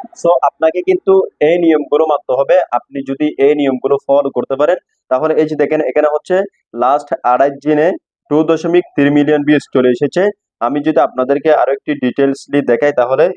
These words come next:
এই যে see all এর মধ্যে ক্লিক করব। see all এর মধ্যে ক্লিক করার পরে দেখতে পাচ্ছেন এই যেখানে লাস্ট আড়াই দিনে টু দশমিক থ্রি মিলিয়ন ভিউজ কিন্তু দেখাচ্ছে, অর্থাৎ প্রায় তেইশ লক্ষ ভিউজ ভাই, ঠিক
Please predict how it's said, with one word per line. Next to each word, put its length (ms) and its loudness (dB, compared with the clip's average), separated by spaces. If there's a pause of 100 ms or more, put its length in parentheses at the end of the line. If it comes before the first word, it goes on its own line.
(120)
এই 120 -6
যে 80 0 (420)
see 160 0 (160)
all 160 2
এর 140 -2
মধ্যে 240 0
ক্লিক 260 -4
করব। 160 0 (300)
see 160 2 (120)
all 180 2
এর 100 0
মধ্যে 220 -2
ক্লিক 220 0
করার 180 2
পরে 180 0
দেখতে 200 -2
পাচ্ছেন 380 -2
এই 100 -2
যেখানে 200 0 (100)
লাস্ট 200 0 (120)
আড়াই 240 2
দিনে 180 0 (140)
টু 80 -4 (100)
দশমিক 380 0
থ্রি 200 -2
মিলিয়ন 260 0
ভিউজ 160 0 (100)
কিন্তু 180 -4 (140)
দেখাচ্ছে, 440 0 (160)
অর্থাৎ 240 -2 (140)
প্রায় 220 2 (500)
তেইশ 260 0 (180)
লক্ষ 260 -2 (180)
ভিউজ 180 0 (100)
ভাই, 140 2 (260)
ঠিক 120 -8